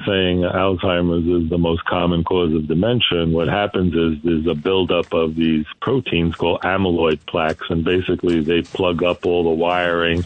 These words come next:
in our brains. And normally we have these cleanup crew cells called microglia, and they clean up the cells.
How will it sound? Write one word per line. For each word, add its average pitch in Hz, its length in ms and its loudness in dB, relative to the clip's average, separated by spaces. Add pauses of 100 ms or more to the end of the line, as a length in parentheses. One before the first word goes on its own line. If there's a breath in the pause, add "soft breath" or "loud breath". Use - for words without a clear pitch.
(400 loud breath)
in 85 140 0
our 80 120 0
brains. 87 540 2
And 82 180 2
normally 95 540 2
we 82 200 2
have 85 300 0
these 80 160 0 (100)
cleanup 95 500 -2
crew 85 240 0
cells 82 340 0
called 87 260 -2
microglia, 87 720 0
and 80 100 0
they 78 80 2
clean 90 320 -2
up 87 180 -2
the 80 200 -2
cells. 95 320 0